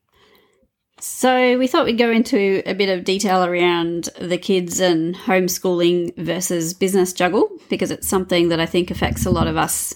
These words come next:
working parents. Um, and I guess this time we're a lot more relaxed about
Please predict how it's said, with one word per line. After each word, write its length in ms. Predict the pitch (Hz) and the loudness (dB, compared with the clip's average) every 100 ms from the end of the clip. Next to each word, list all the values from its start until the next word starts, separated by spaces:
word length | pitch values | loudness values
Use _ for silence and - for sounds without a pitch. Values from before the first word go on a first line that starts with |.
| - | -4
working 340 | 180 170 165 | -4 0 -2
parents. 680 | 160 170 170 311 - - - - _ - | -2 -4 -2 -4 -4 -4 -4 -6 _ -6
Um, 600 | 185 170 170 165 165 170 - - - - - - - - - - - | -2 0 0 -2 -4 -8 -12 -20 -20 -20 -20 -20 -20 -20 -20 -20 -2
and 160 | 214 | 0
I 60 | 214 | 2
guess 240 | 226 254 | 0 0
this 200 | - 247 | 0 -2
time 400 | - 262 220 220 | 0 0 2 0
we're 120 | 202 196 | 2 2
a 80 | |
lot 200 | 190 185 | 2 0
more 120 | 190 185 | -2 -2
relaxed 580 | 165 170 202 - - | -2 -4 -4 -6 -4
about 420 | 262 254 247 240 | -2 0 2 0